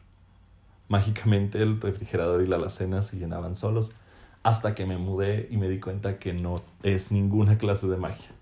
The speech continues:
Es algo que tienes que hacer sí o sí. Y aunque suene muy tonto, realmente no nos damos cuenta de, de todo lo que hacen nuestros padres por, por nosotros.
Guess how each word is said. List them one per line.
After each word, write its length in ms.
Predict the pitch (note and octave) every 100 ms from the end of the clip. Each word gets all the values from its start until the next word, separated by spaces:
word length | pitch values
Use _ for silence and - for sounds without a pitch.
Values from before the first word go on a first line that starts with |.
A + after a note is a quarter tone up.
| _ _ _ _ _ - _ _ _ -
Es 200 | G2+ G2
algo 320 | F2+ F#2+ G2
que 440 | - F2+ E2 - - -
tienes 340 | G#2+ G2+ G2
que 80 | F#2+
hacer 340 | F#2 F#2 F2 -
sí 500 | - - A2 A#2 - -
o 80 |
sí. 240 | G2 - - - - - _ _ - _ _ _ -
Y 120 | A2+
aunque 260 | A2 A2
suene 320 | A2 A2+ A#2 C3
muy 280 | C3+ B2
tonto, 580 | A2+ G#2+ G2 F2 F2 G#2 - - - _
realmente 400 | G#2 A2+ A2+ A2
no 160 | A#2 A#2
nos 180 | C3+ C3
damos 300 | B2+ B2+ -
cuenta 400 | A#2 A2 A2 G#2+
de, 480 | G#2 E2+ E2 - -
de 80 | G2
todo 260 | - A2 B2
lo 160 | A#2
que 80 | G#2+
hacen 260 | F#2+ - G#2
nuestros 400 | G2 - F#2 -
padres 520 | F2+ F2+ F2+ F#2+ -
por, 240 | F2+ E2+ - - _ _ -
por 140 | G2
nosotros. 580 | G2 F#2+ F#2 - G#2+ -